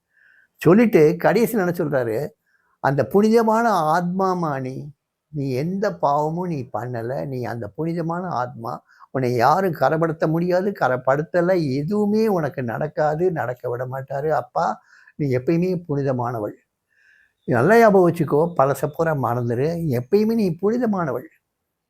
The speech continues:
அப்படின்னு சொல்லி அவளை ஆசீர்வாதம் பண்ணி அனுப்பிச்சு வைக்கிறாரு. இதுல பெரிய விஷயம் என்னன்னா, சுவாமி இந்த டீட்டெயில்ஸ்குள்ள எதுவுமே போல, யாரு, எங்க, என்ன, எப்படி,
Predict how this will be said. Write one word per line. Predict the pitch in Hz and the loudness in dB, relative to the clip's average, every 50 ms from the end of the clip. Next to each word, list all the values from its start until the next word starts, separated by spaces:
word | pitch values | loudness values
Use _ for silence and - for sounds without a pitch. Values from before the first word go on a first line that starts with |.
| _ _ _ _ 131 | _ _ _ _ -4
அப்படின்னு | 135 - 175 160 147 | -2 0 0 0 0
சொல்லி | 127 107 110 120 180 | 0 -2 -2 -2 -2
அவளை | 185 147 131 110 104 | -2 -2 -2 0 0
ஆசீர்வாதம் | 104 110 120 - 147 123 120 113 113 107 | 0 0 -2 -2 0 0 0 0 -2 -4
பண்ணி | 101 104 110 131 175 220 - _ _ _ _ _ _ _ _ _ _ _ | -6 -6 -8 -8 -8 -8 -10 _ _ _ _ _ _ _ _ _ _ _
அனுப்பிச்சு | - 107 110 - - | 0 0 0 2 2
வைக்கிறாரு. | 110 104 - 117 101 95 98 101 107 107 - - _ _ _ _ _ _ _ | 2 4 4 2 2 2 2 0 0 -2 -4 -8 _ _ _ _ _ _ _
இதுல | - 131 123 120 117 | 2 4 6 6 4
பெரிய | 113 117 - 160 208 240 247 262 294 | 4 4 4 4 6 6 4 4 4
விஷயம் | 269 226 185 - 214 175 156 151 | 4 2 2 2 0 0 0 0
என்னன்னா, | 147 147 139 123 117 113 127 139 131 - _ _ _ _ _ _ _ _ _ _ _ _ _ _ _ _ _ _ _ _ _ _ _ _ _ | -2 -2 -2 -4 -4 -4 -6 -8 -10 -12 _ _ _ _ _ _ _ _ _ _ _ _ _ _ _ _ _ _ _ _ _ _ _ _ _
சுவாமி | - - 156 185 196 202 170 | 0 4 4 4 6 4 4
இந்த | 143 143 135 127 | 4 2 2 2
டீட்டெயில்ஸ்குள்ள | 123 131 180 196 208 208 196 170 175 - 165 156 | 2 2 2 2 4 2 2 2 0 0 2 2
எதுவுமே | 143 131 127 143 151 151 | 4 2 2 2 0 0
போல, | 139 139 123 113 104 120 | 0 0 0 0 0 0
யாரு, | 110 104 110 120 139 160 156 151 117 113 113 _ _ 147 | 0 0 2 2 4 2 2 0 -2 -6 -8 _ _ -4
எங்க, | 131 135 165 175 170 151 127 113 - - | 0 0 2 2 2 0 0 0 -2 -4
என்ன, | - 117 127 151 180 180 156 127 104 120 - | -4 -2 0 0 0 0 -2 -2 -4 -6 -4
எப்படி, | - 135 160 156 - 196 160 139 117 - _ | 0 0 0 2 4 2 2 2 -2 -4 _